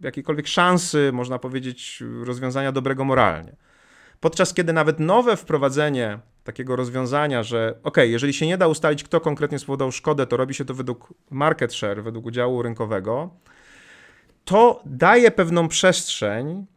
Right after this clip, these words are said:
na przykład dla tych przedsiębiorców, ażeby oni mogli jakoś się do tego dostosować i dalej prowadzić działalność. Krótko mówiąc, jeżeli ktoś ci wyrządza szkodę, która jest bardzo poważna, a ty nie masz możliwości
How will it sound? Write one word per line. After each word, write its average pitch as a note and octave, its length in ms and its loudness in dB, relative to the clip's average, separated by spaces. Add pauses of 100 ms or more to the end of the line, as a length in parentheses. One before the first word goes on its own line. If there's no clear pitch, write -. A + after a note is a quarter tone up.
(180)
na B2+ 120 -2
przykład E3+ 360 0
dla C#3+ 120 2
tych D3+ 140 -2
przedsiębiorców, C#3 800 -2
ażeby D3+ 280 -2
oni F#3 220 0
mogli E3+ 500 2 (920)
jakoś D3 260 2
się - 160 2
do D#3 100 4
tego E3 180 4
dostosować E3+ 680 4
i D3 60 -8
dalej D#3 360 6
prowadzić C#3 440 0
działalność. B2+ 520 0
Krótko D3+ 220 -4
mówiąc, F3 180 2
jeżeli D#3 220 -2
ktoś F3 140 -4
ci F3+ 120 -4
wyrządza D#3+ 360 0
szkodę, C#3+ 480 2
która A#2 200 -6
jest A#2 100 -6
bardzo C#3+ 240 -2
poważna, C3+ 480 -2
a - 60 -6
ty C#3 100 -6
nie E3 200 0
masz F#3 200 0
możliwości B2 840 -6